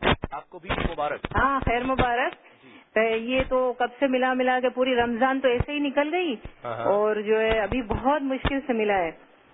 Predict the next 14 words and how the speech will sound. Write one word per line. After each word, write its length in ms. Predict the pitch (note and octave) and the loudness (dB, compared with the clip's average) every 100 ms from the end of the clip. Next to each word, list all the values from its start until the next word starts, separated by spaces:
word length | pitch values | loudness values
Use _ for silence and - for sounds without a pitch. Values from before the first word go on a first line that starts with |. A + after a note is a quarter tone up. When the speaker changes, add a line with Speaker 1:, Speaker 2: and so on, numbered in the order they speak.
| - | 0
Speaker 1:
آپ 140 | A#2+ B2+ | 2 2
کو 80 | E3 - | 0 -2
خوش 160 | - | -6
آمدید 320 | B2+ A#2+ B2+ - | -8 -10 -16 -12
کہتا 220 | G#2+ - | -8 -6
ہوں۔ 160 | G2 - | -2 0
Speaker 2:
جی، 180 | A3+ A3+ - - - - - | 0 -2 -8 -20 -20 -20 -4
اور 300 | - A3 A#3 | 0 2 0
یہ 520 | A#3+ C4 B3+ B3 A3+ G3+ F#3 G3+ G3 F#3 F#3+ | 0 0 2 0 0 -4 -6 -4 -2 0 0
بھائی 240 | F#3+ A3+ B3+ | 2 2 2
بیٹھے 300 | A#3+ A#3 B3+ | 0 0 0
ہوئے 320 | B3+ B3+ B3 | 2 2 0
مفتی 840 | A3+ G#3 - B3+ B3 B3 A#3 A3+ F#3+ | -2 -6 -2 0 2 2 2 2 2
اکمل 280 | - B3 | 2 0